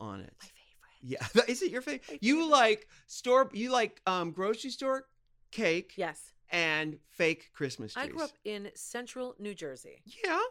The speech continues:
Speaker 2: White trash is
Speaker 1: But
Speaker 2: my
Speaker 1: you've
Speaker 2: middle
Speaker 1: traveled the
Speaker 2: name.
Speaker 1: world.
Speaker 2: Yes, and I can appreciate the beautiful things, but the things that touch my heart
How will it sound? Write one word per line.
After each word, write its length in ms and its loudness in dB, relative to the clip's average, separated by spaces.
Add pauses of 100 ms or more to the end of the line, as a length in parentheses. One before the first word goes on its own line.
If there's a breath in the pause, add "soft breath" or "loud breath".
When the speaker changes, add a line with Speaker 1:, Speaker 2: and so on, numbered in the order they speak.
Speaker 2:
White 240 0
trash 300 -6
is 40 4
Speaker 1:
But 100 4
Speaker 2:
my 80 2
Speaker 1:
you've 80 0
Speaker 2:
middle 100 -2
Speaker 1:
traveled 340 8
the 60 10
Speaker 2:
name. 100 4
Speaker 1:
world. 440 4 (100)
Speaker 2:
Yes, 300 2
and 180 -2
I 100 2
can 240 -10
appreciate 540 -8
the 80 -8
beautiful 340 -8
things, 260 -8
but 180 -8
the 60 -14
things 300 -12
that 160 -10
touch 260 -4
my 120 -6
heart 460 -4